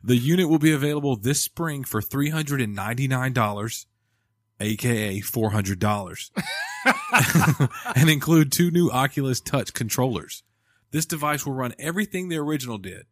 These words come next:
It includes built-in Insight tech, which means it will not need room sensors, but it will st-, still need a wire, just one,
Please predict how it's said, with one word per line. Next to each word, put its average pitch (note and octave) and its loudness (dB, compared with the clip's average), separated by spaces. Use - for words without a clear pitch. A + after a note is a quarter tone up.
It G#2 -10
includes G#2 -6
built-in A#2+ -8
Insight C3 -6
tech, - -6
which A2+ -4
means A#2+ -4
it G2+ -2
will G2+ -4
not A2 -2
need A2 0
room C3+ 4
sensors, F#2 -6
but G#2+ 2
it F2 -6
will A2 0
st-, - -8
still B2 2
need A2+ 2
a G2 2
wire, F#2 -4
just G#2+ 0
one, G#2 4